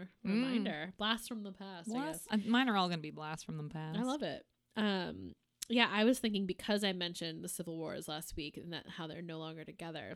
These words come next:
Speaker 1: Mm.
Speaker 2: I wanted to mention this week my replacement, the replacement in my heart for them. I mean,
Speaker 1: Ooh.
Speaker 2: they're always, they have a s-, they have a place, but
Speaker 1: Mm-hmm.
Speaker 2: another, um, male-female duo
Speaker 1: Mm-hmm.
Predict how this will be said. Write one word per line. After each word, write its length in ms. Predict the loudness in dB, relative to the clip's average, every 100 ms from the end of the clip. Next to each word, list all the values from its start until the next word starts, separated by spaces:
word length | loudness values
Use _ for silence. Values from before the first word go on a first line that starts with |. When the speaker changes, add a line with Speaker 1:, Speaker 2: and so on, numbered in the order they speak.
| -6
Speaker 1:
Mm. 140 | -6 -8 _ _ -18 -6
Speaker 2:
I 100 | -2
wanted 260 | 0 -2 -4
to 80 | -2
mention 320 | -2 -2 -2
this 220 | 0 0
week 180 | -2 -2
my 120 | -2
replacement, 1040 | -2 -4 -6 -2 -2 -2 -4 -8 -6 -6 -4
the 120 | -2
replacement 540 | -2 -4 -4 -4 -4 -8
in 100 | -8
my 120 | -8
heart 280 | -6 -8 -8
for 120 | -8
them. 140 | -8 0
I 80 | 4
mean, 200 | 4 4 4
Speaker 1:
Ooh. 260 | 6 4 0 -6 -20 -20 _
Speaker 2:
they're 240 | -2 0 0
always, 480 | -2 -4 -4 -6 -4
they 80 |
have 180 | -4 -4
a 40 | -6
s-, 180 | -6 -8 -10
they 80 | -8
have 140 | -8
a 40 |
place, 480 | -12 -16 -14 -10 -6 0
but 140 | 2
Speaker 1:
Mm-hmm. 120 | 2 -2 -6
Speaker 2:
another, 840 | -4 -2 -2 -2 -2 -2 -4 -8 -8
um, 480 | -8 -8 -10 -10 -10 -12 _
male-female 680 | -6 -4 -4 -6 -6 -6 -6
duo 560 | -2 -2 -2 -6 -4 2
Speaker 1:
Mm-hmm. 280 | 4 4